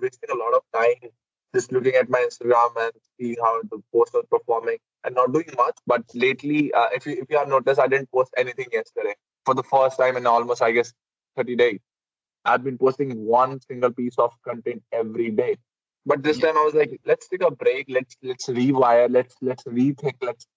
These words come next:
Speaker 1: let's see what happens when, once I break that pattern." Because sometimes when you start following a pattern, uh, it's al-, equally important to see what would happen if you don't follow that pattern.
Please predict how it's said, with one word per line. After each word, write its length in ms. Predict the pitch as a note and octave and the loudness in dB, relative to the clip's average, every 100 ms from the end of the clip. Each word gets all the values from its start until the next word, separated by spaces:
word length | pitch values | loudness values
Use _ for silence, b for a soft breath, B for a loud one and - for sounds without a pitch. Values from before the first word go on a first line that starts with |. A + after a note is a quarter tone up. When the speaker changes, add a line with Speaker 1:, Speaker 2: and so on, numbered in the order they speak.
| _ _ _ | _ _ _
Speaker 1:
let's 300 | C#3+ D3 - - | -2 -2 -4 -2
see 180 | F3 | 0
what 200 | D3+ C#3 | 4 4
happens 380 | C3+ B2+ C#3 C3 | 4 2 0 -2
when, 180 | C3 B2 | 0 0
once 440 | A#2+ A#2 B2 C3 - - | -4 0 2 2 0 -2
I 100 | B2 | 0
break 300 | A#2 - A3+ | -2 -4 0
that 200 | - - | 0 2
pattern." 320 | - - - | 2 2 -2
Because 220 | - E3+ | 0 0
sometimes 380 | E3+ D#3 F3+ F#3+ | 2 -2 -4 -6
when 140 | E3+ E3 | -10 -8
you 120 | F#3 - _ _ | -10 -12 _ _
start 340 | - - C#3 | 0 2 4
following 360 | E3 D3+ D#3 E3 | 2 0 -2 0
a 80 | D#3+ | 2
pattern, 440 | C#3+ C3 C3 E3 - _ _ _ _ _ _ | 2 2 0 -4 -10 _ _ _ _ _ _
uh, 320 | C3 C#3+ D3 C#3 - | 2 4 4 2 -6
it's 180 | D#3 _ | -14 _
al-, 320 | D#3 C#3 E3 - | 0 2 0 -2
equally 360 | D3+ E3+ G3+ A3 | -8 -2 -2 -2
important 440 | F3+ D#3+ E3+ F3 | -2 -2 -2 -6
to 80 | F3+ _ | -10 _
see 120 | F3 E3+ | -2 0
what 220 | D#3+ D#3 | 0 -2
would 140 | E3 | -4
happen 300 | D3 C3 - D3 | -2 0 -2 -2
if 120 | C#3+ | -4
you 80 | D3+ | -2
don't 260 | C#3 - F3 | 2 0 2
follow 180 | C#3+ B2 | -2 0
that 180 | A#2 - | -2 0
pattern. 320 | G#2 G#2+ | 0 0